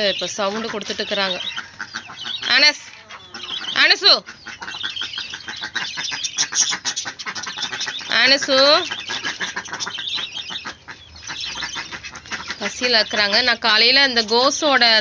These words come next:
தழை இருக்கும் பாத்தீங்களா, அஹ், vegetable மார்க்கெட்ல இருந்து அந்த waste மேல cut பண்ணி போடுவாங்க பாருங்க, அது வாங்கியாந்து ஃபுல்லா cut பண்ணி போட்டேன். அதுதான் இங்க இருக்கு. கயிறாலி கோழி பாத்தீங்கன்னா அவ்வளோ ஒரு வாழ்த்தனம்.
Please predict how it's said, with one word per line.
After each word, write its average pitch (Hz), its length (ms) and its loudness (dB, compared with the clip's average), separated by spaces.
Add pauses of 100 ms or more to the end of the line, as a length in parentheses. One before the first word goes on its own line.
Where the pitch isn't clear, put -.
தழை 233 340 8
இருக்கும் 254 280 0
பாத்தீங்களா, 202 500 4 (600)
அஹ், 208 320 4
vegetable 233 420 2
மார்க்கெட்ல 214 440 4
இருந்து 226 180 2
அந்த 208 100 2
waste 247 340 4
மேல 214 240 6
cut 208 240 0
பண்ணி 247 180 4
போடுவாங்க 208 340 2
பாருங்க, 185 340 2
அது 214 160 2
வாங்கியாந்து 202 480 2
ஃபுல்லா 196 440 -2
cut 190 200 -2
பண்ணி 208 180 0
போட்டேன். 196 460 -2 (800)
அதுதான் 190 260 -2
இங்க 220 120 0
இருக்கு. 214 260 -4 (400)
கயிறாலி 294 400 6
கோழி 247 220 0
பாத்தீங்கன்னா 233 540 0
அவ்வளோ 254 600 2
ஒரு 220 160 0
வாழ்த்தனம். 214 600 4